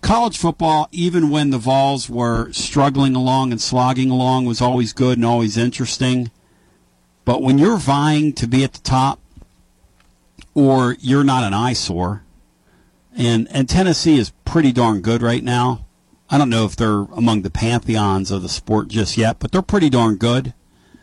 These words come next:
Uh, it makes the game extremely fun and extremely interesting. Let's go to Twitter Spaces. Uh, more spaces and more places.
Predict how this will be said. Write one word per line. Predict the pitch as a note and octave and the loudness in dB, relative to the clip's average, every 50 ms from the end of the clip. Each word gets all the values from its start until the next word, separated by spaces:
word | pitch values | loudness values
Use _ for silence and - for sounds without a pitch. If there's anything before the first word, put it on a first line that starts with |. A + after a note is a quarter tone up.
| _ _ _ _ _ _ _ _ - | _ _ _ _ _ _ _ _ -6
Uh, | B2 A2+ - | -4 -4 -2
it | - E3+ F3+ | 0 0 0
makes | F3+ D#3+ D3+ D3 - - | 2 2 2 2 0 0
the | - B2+ A#2 | -4 -4 -2
game | G2 B2 B2 A#2 A2+ G#2+ G2+ F#2 F2+ E2 E2+ - _ _ _ - | -2 -2 0 0 0 0 -2 -4 -6 -8 -12 -16 _ _ _ -12
extremely | A#2 - - - - - C3 C3 C3 C3 A#2+ A2 G#2+ G2 | -10 -8 -8 -10 -6 -2 2 4 4 4 4 4 2 0
fun | - - - A2 G2 F2 D#2 D2 D2+ D#2 - - _ _ - | -2 -2 -2 -2 0 0 -2 -4 -8 -12 -14 -20 _ _ -4
and | A#2+ A2+ G#2+ | -2 0 0
extremely | G#2 - - - C#3+ C3+ C3 A#2+ G#2 G2+ F#2+ F#2 | -2 -4 -4 -2 2 2 2 2 2 2 0 0
interesting. | F#2+ G2 F2+ - F#2 D#2+ - - - D#2+ D2+ D#2 - - _ - - - - - - - _ _ _ _ _ _ _ _ _ | 0 -2 -2 -4 -8 -8 -8 -8 -8 -8 -8 -10 -12 -16 _ -20 -20 -20 -20 -20 -20 -20 _ _ _ _ _ _ _ _ _
Let's | - D#3 D3+ - - | -4 -4 -2 -4 -2
go | - E3+ E3 E3 | 0 2 2 2
to | D3 - - D3+ D3+ C#3+ C3 | 0 0 0 0 0 0 -2
Twitter | - - D3+ D#3 D3+ C#3+ B2 | -2 -2 -2 -2 -2 -2 -4
Spaces. | - - - D3 D3 C#3+ C3 - - A2+ G#2+ A2 G#2 - - - _ _ _ _ _ _ _ _ _ _ _ _ _ _ _ _ _ _ | -6 -6 -4 -2 -2 0 -2 -2 -4 -4 -4 -4 -4 -6 -10 -12 _ _ _ _ _ _ _ _ _ _ _ _ _ _ _ _ _ _
Uh, | - A#2 A#2+ | -4 -4 -2
more | A#2+ A#2+ B2+ C#3 D3 D#3 | -2 -2 0 2 2 0
spaces | D3 - - D#3 D3 D3 C#3+ B2+ - C3 A#2 A#2 | 0 -2 -2 -2 0 0 0 0 -2 -4 -2 0
and | A#2+ A#2+ | 0 2
more | A#2+ B2 C3 C#3 | 2 2 2 0
places. | C#3+ - - C#3+ C3+ C#3 C#3 B2+ - G2+ G2 G2+ F#2+ - - - - - | -2 -2 -2 0 0 2 0 0 -2 -2 -2 -2 -2 -4 -6 -8 -10 -12